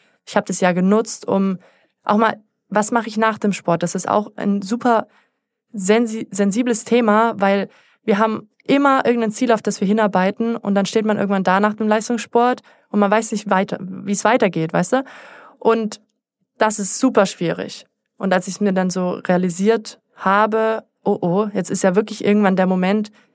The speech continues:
was ist denn dann? Was mache ich dann? Was will ich überhaupt?“ Und dann ging's mir danach noch <laughs> schlechter als davor.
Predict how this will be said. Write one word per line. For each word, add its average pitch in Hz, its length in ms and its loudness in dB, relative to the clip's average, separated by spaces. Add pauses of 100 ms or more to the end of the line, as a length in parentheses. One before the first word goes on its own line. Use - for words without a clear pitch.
(160)
was 190 200 0
ist 247 220 -2
denn 262 140 4
dann? 170 280 0
Was 180 200 0
mache 185 220 0
ich 277 100 -6
dann? 185 140 2
Was 175 240 -2
will 220 140 4
ich 302 160 -2
überhaupt?“ 170 520 0
Und 185 100 0
dann 190 100 2
ging's 220 200 -2
mir 202 60 2
danach 175 260 2
noch 196 140 0
<laughs> - 60 -12
schlechter - 380 -4 (560)
als - 180 -2
davor. 277 540 2